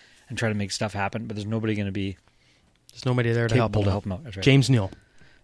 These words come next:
Speaker 2: maybe.
Speaker 1: Maybe James Neal likes to bang stuff in around the crease.
Speaker 2: Yeah.
Speaker 1: So if McDavid can get the puck there, which probably can,
Speaker 2: Yeah.
Speaker 1: we'll see.
Speaker 2: He'll score some goals.
Speaker 1: Yeah.
Speaker 2: Uh, okay, let's,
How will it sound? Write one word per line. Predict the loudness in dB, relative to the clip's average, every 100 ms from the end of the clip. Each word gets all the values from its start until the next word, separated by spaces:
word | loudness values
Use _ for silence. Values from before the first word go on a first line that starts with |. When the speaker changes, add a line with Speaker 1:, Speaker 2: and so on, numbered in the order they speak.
| _ _ _ -8
Speaker 2:
maybe. | -4 -4 -6
Speaker 1:
Maybe | -8 -2 0 0
James | 0 -2 0
Neal | 0
likes | 0 -2
to | -2
bang | -2 -2
stuff | -4 -2
in | -4 -6
around | -6 -6 -6
the |
crease. | -4 -6 -6 -12 _ _ _ -4
Speaker 2:
Yeah. | -4 -4 -16 -16
Speaker 1:
So | -4 -4
if | -2
McDavid | -2 -2 -2
can | -6
get | -10
the | -8
puck | -8 -6
there, | -2 -2 -4 _
which | -10 -10 -8
probably | -8 -4 -6
can, | -6 -8 -8 _ _ _ _ _ _ _ _ _ _ _
Speaker 2:
Yeah. | -10 -8 -10
Speaker 1:
we'll | -10
see. | -14 -16 -18 -12 -2
Speaker 2:
He'll | 0
score | 2 0
some | 0 -6
goals. | -6 -6 -14 -20 -16
Speaker 1:
Yeah. | -16 -4
Speaker 2:
Uh, | 2 4 6 4
okay, | 2 2
let's, | 4 2